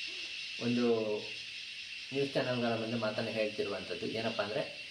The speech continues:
"ನಮಗೆ ಗೃಹಲಕ್ಷ್ಮಿ ಹಣ ಬೇಡ ಇತ್ತು, ಈ ಗೃಹಲಕ್ಷ್ಮಿ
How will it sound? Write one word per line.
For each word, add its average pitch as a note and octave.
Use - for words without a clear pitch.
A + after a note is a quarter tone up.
"ನಮಗೆ C#3
ಗೃಹಲಕ್ಷ್ಮಿ C3
ಹಣ A#2+
ಬೇಡ A2+
ಇತ್ತು, F#2+
ಈ C3
ಗೃಹಲಕ್ಷ್ಮಿ D3